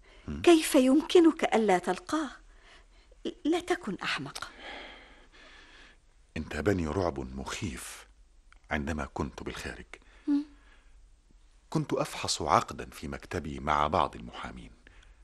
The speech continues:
Speaker 1: فجأة لم أستطع أن أتذكر ما فعلت بخطابك.
Speaker 2: إيه؟
Speaker 1: لم أستطع أن أتذكر إن كنت وضعته في الخزانة.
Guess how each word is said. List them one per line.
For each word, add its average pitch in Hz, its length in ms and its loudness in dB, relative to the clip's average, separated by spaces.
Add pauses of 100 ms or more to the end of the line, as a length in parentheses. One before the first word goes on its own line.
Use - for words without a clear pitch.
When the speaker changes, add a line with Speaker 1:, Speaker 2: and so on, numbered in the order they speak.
(300)
Speaker 1:
فجأة - 400 -4 (1600)
لم 95 220 -6
أستطع - 480 -4 (120)
أن 67 200 -10 (100)
أتذكر - 600 -8
ما 82 140 -2
فعلت 85 500 -4
بخطابك. - 680 -12 (340)
Speaker 2:
إيه؟ 262 120 4
Speaker 1:
لم 143 180 0
أستطع - 440 -6
أن 87 120 -10
أتذكر - 540 -10 (380)
إن 98 60 -2
كنت 127 300 -6
وضعته 90 560 -6
في - 180 -10
الخزانة. 67 600 -10